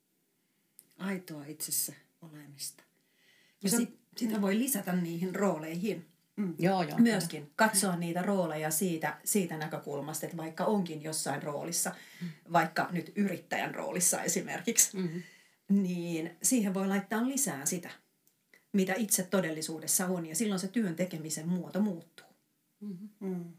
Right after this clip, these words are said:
Speaker 2: Asenne muuttuu, tunnemaailma muuttuu. Ja oikeastaan sitä kautta siihen tulee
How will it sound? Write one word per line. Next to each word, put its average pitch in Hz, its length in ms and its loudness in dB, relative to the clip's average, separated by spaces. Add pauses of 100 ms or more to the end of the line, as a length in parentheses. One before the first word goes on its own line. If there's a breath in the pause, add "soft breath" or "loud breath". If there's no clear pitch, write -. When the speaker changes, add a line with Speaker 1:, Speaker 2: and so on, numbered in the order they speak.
Speaker 2:
Asenne 208 380 4
muuttuu, 185 840 -2 (1120)
tunnemaailma 190 800 2
muuttuu. 180 880 -2 (1080)
Ja 180 100 4
oikeastaan 196 380 2
sitä 240 200 -2
kautta 180 280 0
siihen 185 220 0
tulee 180 440 0